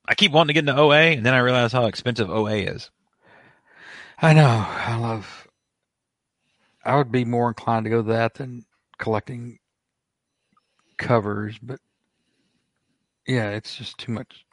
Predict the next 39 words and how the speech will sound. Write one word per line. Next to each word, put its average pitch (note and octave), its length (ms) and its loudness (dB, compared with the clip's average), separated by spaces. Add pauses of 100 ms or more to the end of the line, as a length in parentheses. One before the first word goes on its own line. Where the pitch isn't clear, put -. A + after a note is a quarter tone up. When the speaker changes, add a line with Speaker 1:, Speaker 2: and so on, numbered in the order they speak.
(180)
Speaker 2:
too B2 80 -2
expensive. A#2 460 -6 (1700)
Speaker 1:
So, F2+ 340 -8 (520)
but - 100 -10
anyway, G#2+ 480 0 (160)
I'm - 80 -8
trying E3 240 0
to B2+ 60 -2
think A2 120 0
of, G2+ 120 -6 (560)
now C3+ 140 -4
I'm B2 60 -4
trying B2 160 0
to G#2 40 -6
think G#2+ 120 -4
of G#2 60 -6
what C#3+ 200 -6
else A#2+ 260 0
is F#2+ 100 -4
it F#2 80 -2
I've F2+ 160 -2
been F#2 200 -8
sitting F#2 240 -10
here G2 120 -2
looking F#2 300 -4
forward F2+ 400 -6
to. F#2 200 -6
I've F#3+ 120 4
actually B3 320 4
been A#2+ 120 4
going B2 260 4
through, A#2+ 200 2
and A2 80 0
it's G#2+ 120 -6
like, A2 200 0 (680)
um, A2+ 680 4 (220)
I'm B2 100 -2
gonna C#3+ 140 4
s-, - 280 -4